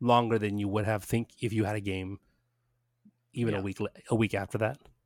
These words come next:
Speaker 1: So you have
Speaker 2: Yeah.
Speaker 1: a two-week layoff, so, you know, guys aren't probably gonna train for, what,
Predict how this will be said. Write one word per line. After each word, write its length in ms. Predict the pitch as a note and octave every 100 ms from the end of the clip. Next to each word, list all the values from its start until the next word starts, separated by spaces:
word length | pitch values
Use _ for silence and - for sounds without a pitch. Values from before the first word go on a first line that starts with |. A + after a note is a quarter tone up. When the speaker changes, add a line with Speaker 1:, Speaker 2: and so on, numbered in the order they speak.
| _ C3+
Speaker 1:
So 120 | -
you 40 |
have 80 | A2+
Speaker 2:
Yeah. 80 | -
Speaker 1:
a 20 |
two-week 320 | - G#2+ G2
layoff, 300 | G2+ G2+ A2
so, 300 | - B2+ A#2+ - _ _ _ _ _ _ _ _ _ -
you 80 |
know, 60 | A2
guys 240 | G#2+ A#2
aren't 160 | G#2+ G#2+
probably 200 | A2 G#2+
gonna 160 | G#2 F#2
train 360 | - G2 G2+
for, 200 | G2+ G2+
what, 200 | F#2 G2